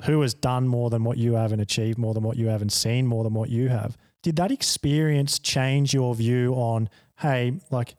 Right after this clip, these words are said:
there's real cheaters in this sport. Why are you focusing on, like, Beth, who clearly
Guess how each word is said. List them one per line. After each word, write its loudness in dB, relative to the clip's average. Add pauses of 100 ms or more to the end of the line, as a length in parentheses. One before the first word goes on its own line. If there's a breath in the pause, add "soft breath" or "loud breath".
there's -2
real 2
cheaters 0
in 2
this 0
sport. -2
Why 0
are 0
you 0
focusing -2
on, 0
like, -4
Beth, -2
who -2
clearly 0